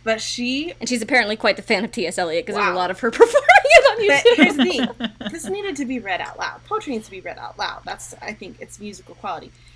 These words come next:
Speaker 1: When I heard it out loud, I was like, "Oh,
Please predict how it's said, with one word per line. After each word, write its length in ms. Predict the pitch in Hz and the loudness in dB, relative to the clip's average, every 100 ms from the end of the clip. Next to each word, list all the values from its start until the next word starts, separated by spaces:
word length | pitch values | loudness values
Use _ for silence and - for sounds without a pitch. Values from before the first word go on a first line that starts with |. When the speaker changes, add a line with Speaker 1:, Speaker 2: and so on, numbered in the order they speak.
| _ - | _ -4
Speaker 1:
When 180 | 240 | 0
I 120 | 240 226 | 0 -2
heard 240 | 320 349 | -6 -8
it 60 | 233 | -6
out 180 | 175 - | -8 -10
loud, 480 | 185 165 208 302 330 - - | -10 -8 -6 -8 -12 -16 -8
I 80 | 220 | -6
was 180 | 226 | -6
like, 240 | 214 175 - - _ _ _ _ - _ _ _ - | -6 -8 -10 -20 _ _ _ _ -20 _ _ _ -4
"Oh, 280 | 311 160 | -4 -4